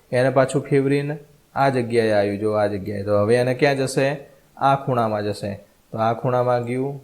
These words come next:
પછી આ બાજુ આવે, તો એ આ રહ્યું, પછી આ ખૂણામાં આવે, તો આ, અને નીચે એરો આવે, તો આ. ઓકે, તે જ રીતે એ, એ પછી બી, સી, પછી ડી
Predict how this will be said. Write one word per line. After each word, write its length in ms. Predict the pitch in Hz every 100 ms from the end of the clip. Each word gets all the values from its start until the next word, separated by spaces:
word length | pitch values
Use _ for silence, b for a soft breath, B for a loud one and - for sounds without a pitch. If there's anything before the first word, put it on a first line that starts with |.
| -
પછી 360 | 113 - 113
આ 160 | 110 113
બાજુ 300 | 117 117 120
આવે, 460 | 120 120 127 135 143 - _ _ _ -
તો 120 | 107
એ 120 | 107
આ 220 | - 107
રહ્યું, 300 | 107 120 131 143 - _ _
પછી 260 | 117 - 117
આ 220 | 117 127
ખૂણામાં 520 | - 127 123 127 123
આવે, 260 | 127 131 147 - -
તો 60 |
આ, 340 | 104 104 117 135 - - _ 113
અને 160 | 110
નીચે 320 | 110 127 -
એરો 280 | 127 110 104
આવે, 320 | 98 98 101 95 _ -
તો 300 | - 202 - - -
આ. 140 | 196 - - _ _ -
ઓકે, 200 | 147 185 - - B B _
તે 120 | 143
જ 40 | 143
રીતે 240 | 147 156
એ, 540 | 160 160 143 127 110 - -
એ 120 | 139
પછી 640 | 143 143 - 151 143 156 b b b _ -
બી, 680 | 120 135 139 143 147 151 - _ _
સી, 720 | - - 143 143 143 151 156 - -
પછી 300 | 123 - 127
ડી 500 | 127 143 127 95